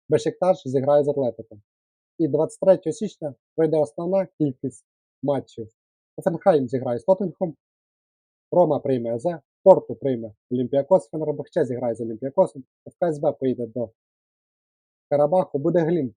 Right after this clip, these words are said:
прийме Макабі Тель-Авів, Твенте поїде до Мальме, Вікторія прийме Андерлехт, Рейнджерс поїде до Манчестер Юнайтед, Лаціо зіграє з Реал Сосідадом, Р Ф Ш прийме Аякс, Брага поїде до Уніону,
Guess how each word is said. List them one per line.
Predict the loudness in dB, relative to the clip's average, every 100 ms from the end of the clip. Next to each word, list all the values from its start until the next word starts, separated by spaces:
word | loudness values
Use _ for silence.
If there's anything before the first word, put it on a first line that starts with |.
| 0
прийме | 2 2
Макабі | -6 -10 -10 -10
Тель-Авів, | -8 -4 -2 -2 -4 _ _
Твенте | -6 -4 -4 -4
поїде | -2 -2
до | -4 -8 -10 _ _ _ -4
Мальме, | -2 -2 -2
Вікторія | -4 0 2 2 -2
прийме | -4 -6 -8 -8
Андерлехт, | -6 0 0 0 -4
Рейнджерс | -4 -4 -6 -10 _
поїде | -4 -2
до | -6
Манчестер | -8 -10 -14 -8
Юнайтед, | -8 -8 -10 -6
Лаціо | -2 -2 -4 -10
зіграє | -6 -4 -4
з | 0
Реал | 0 0
Сосідадом, | -6 -2 0 0 -4 _ _ _ -10
Р | -6
Ф | 0
Ш | 0
прийме | 0 -4 -2
Аякс, | 2 2 0 -8
Брага | -6 -4 -6
поїде | -6 -6 -4
до | -4
Уніону, | -4 -4 -6 -6 -8